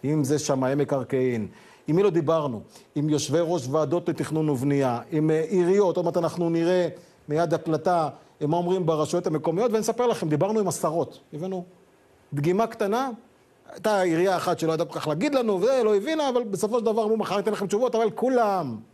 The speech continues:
כל היתר, עשרות, כולם, אומרות אותו דבר. אנחנו מדברים על האגפי הנדסה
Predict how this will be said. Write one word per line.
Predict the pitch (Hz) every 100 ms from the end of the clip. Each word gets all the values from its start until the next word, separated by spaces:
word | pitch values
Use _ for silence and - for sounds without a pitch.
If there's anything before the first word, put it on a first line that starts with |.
| _ _ _ _ _ _
כל | 233 269
היתר, | 254 233 196
עשרות, | 202 - 220 254 214 -
כולם, | 208 233 226 185 131 - _ _ _ _ _ 180
אומרות | 185 208 247
אותו | 240 254
דבר. | 254 202 202 170 143
אנחנו | 160 151 185
מדברים | 175 208 214
על | 196
האגפי | 190 180 160 170 170 226 202
הנדסה | 165 160 160 202 185